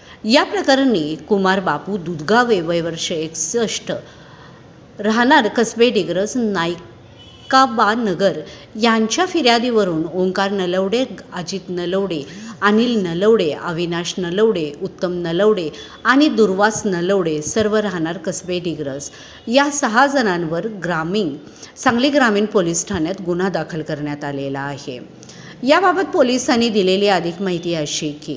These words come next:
बुधवारी रात्री दहा वाजता फिर्यादी यांना संशयिताने संगनमत करून, "तुमच्या मुलाने मेसेज केलेला वाद मिटवायचा आहे,"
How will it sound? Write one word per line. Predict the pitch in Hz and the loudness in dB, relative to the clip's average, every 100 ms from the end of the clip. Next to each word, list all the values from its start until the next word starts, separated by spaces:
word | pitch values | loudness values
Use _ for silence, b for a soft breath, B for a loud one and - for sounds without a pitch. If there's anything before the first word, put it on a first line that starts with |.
| - | -12
बुधवारी | 147 165 170 175 165 | -12 -8 -6 -4 -4
रात्री | 160 151 185 202 | -4 -6 -4 -4
दहा | 202 185 233 | -4 -2 -2
वाजता | 240 208 - 131 139 B B B | -2 -4 -6 -10 -10 B B B
फिर्यादी | - 262 254 311 311 214 170 190 | 0 2 4 2 0 -2 -4 -2
यांना | 220 233 269 | -2 -2 -2
संशयिताने | 226 185 185 247 269 262 220 165 156 | -2 -4 -2 -2 -2 -2 -4 -2 -4
संगनमत | 156 190 151 175 190 185 180 | -6 -6 -6 -4 -4 -6 -8
करून, | 175 156 131 131 B B B - | -8 -6 -8 -12 B B B 2
"तुमच्या | 269 262 403 | 4 4 2
मुलाने | 370 240 202 196 196 - - - - - 240 226 185 | 4 2 2 0 -6 -12 -20 -20 -20 -12 -2 0 0
मेसेज | 165 175 170 202 226 - | 0 -2 -2 0 0 0
केलेला | - 185 170 170 | -2 -2 0 -2
वाद | 208 170 151 202 | -2 -2 0 0
मिटवायचा | 202 175 170 156 151 180 | 0 -4 -4 -4 -6 -6
आहे," | 151 156 - | -8 -8 -8